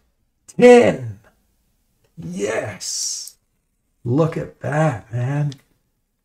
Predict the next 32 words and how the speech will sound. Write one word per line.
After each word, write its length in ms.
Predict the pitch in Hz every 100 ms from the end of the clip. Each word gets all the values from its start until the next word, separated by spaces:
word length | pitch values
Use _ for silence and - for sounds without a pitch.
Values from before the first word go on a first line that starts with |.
| _ _
That 260 | 135 123 127
is, 260 | 117 113 123
it's 160 | 107
hard 600 | - - 131 127 160 143
to 160 | - 160
get 480 | 117 117 110 113 -
tens. 1000 | - 113 107 98 92 92 98 - - - _ _ _ _ _ _ _ _ _ _ _ _ _
Harder, 840 | - 147 139 120 113 104 90 95 -
I 120 | 107
should 260 | 98 107 101
say, 280 | - 101 95
to 100 | 98
get 260 | 101 98
tens 720 | - 107 95 92 92 95 - -
when 180 | 101
the 160 | 98 -
athlete 480 | 101 95 - 101 95
actually 420 | 101 95 - 113
signs 500 | - - 120 117 -
the 80 | 117
card, 420 | - 87 - 127 _ _ _ _ -
like 200 | 101 113
I 120 | 104
was 240 | 98 -
talking 240 | 107 98 95
about 260 | 95 95
with 180 | 107 95
this 240 | 113 - -
one, 220 | 117 107
with 140 | 107
the 160 | 123 117
Amen. 580 | 98 95 92 101 107